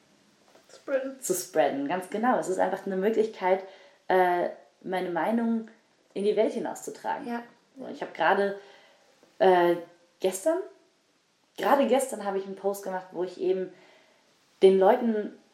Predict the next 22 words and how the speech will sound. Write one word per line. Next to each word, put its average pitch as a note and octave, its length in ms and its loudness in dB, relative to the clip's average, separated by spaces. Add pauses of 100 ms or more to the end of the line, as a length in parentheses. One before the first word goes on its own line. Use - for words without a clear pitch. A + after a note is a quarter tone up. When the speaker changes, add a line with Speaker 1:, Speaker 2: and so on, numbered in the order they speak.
(200)
Speaker 2:
mitgeben F#3 640 4
wollte, E3+ 460 2
zu - 180 -10
sagen, E3+ 360 -4
hey A3 220 4
Leute, G#3+ 300 4
die F3 260 -8
Tanzwelt G3 460 -4
ist - 180 -8
schön, - 380 -2
aber D#3+ 160 -6
es - 140 -14
hat - 100 -8
auch - 120 -2
so G3 220 -6
viele G3 380 -8
negative G3+ 600 -6
Seiten. G#3 380 -8 (720)
Nicht D4+ 160 4
im A#3+ 140 2
Sinne G#3 240 2
von, F3+ 440 -2